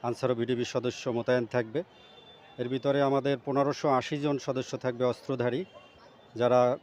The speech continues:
গুরুত্বপূর্ণ এবং অধিক গুরুত্বপূর্ণ যে কেন্দ্রগুলো, সেখানে দায়িত্ব পালন করবে। এবং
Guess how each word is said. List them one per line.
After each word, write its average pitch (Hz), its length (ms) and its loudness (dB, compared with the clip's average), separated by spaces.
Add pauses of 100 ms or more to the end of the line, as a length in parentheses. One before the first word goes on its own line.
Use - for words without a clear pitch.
(160)
গুরুত্বপূর্ণ 131 600 -4
এবং 135 180 0
অধিক 127 240 -2
গুরুত্বপূর্ণ 123 540 -4
যে 120 360 -2
কেন্দ্রগুলো, 127 440 -2
সেখানে 120 340 -6
দায়িত্ব 113 300 -2
পালন 117 280 -2
করবে। 117 280 -8 (920)
এবং 123 240 -2